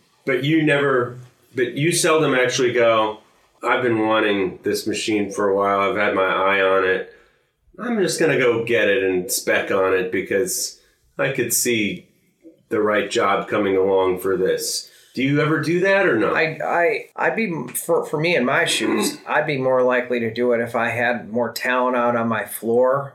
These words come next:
Speaker 2: where I could, you know, you, you take on a new machine that you don't know anything about,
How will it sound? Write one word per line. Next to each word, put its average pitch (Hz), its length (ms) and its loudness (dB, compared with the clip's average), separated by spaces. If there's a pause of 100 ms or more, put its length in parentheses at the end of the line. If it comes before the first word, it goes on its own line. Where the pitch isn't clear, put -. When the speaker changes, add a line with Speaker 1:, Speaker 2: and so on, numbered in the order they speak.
Speaker 2:
where 110 180 -2
I 110 180 0
could, 104 300 -6 (640)
you 131 120 0
know, 110 80 2
you, 120 140 -2
you 147 200 -4
take 151 240 0
on 139 180 2
a 127 80 0
new 139 140 -2
machine 131 480 0
that 113 200 -2
you 143 120 -2
don't 123 320 0
know 127 180 0
anything 123 380 0
about, 123 720 0